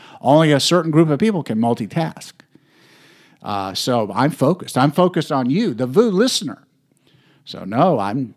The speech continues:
I'm not even thinking about the fact that F S U basketball has just tipped off and is one minute into its game.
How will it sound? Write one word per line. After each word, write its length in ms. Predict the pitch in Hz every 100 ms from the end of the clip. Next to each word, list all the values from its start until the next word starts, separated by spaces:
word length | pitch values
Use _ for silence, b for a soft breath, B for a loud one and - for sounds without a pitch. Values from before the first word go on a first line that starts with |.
| -
I'm 220 | 98 117
not 220 | 127 139
even 180 | 139 120
thinking 380 | - 233 254 180
about 240 | 113 98
the 80 | 98
fact 420 | - 95 82 -
that 220 | 104 95 - - _
F 160 | 110 110
S 140 | 101
U 60 | 98
basketball 540 | 98 90 101 95 90
has 160 | 92 -
just 280 | 104 -
tipped 220 | 107 - 101
off 220 | 92 87
and 100 | 95
is 140 | 90
one 200 | 104 95
minute 240 | 98 95 -
into 260 | 90 -
its 160 | - -
game. 300 | 92 78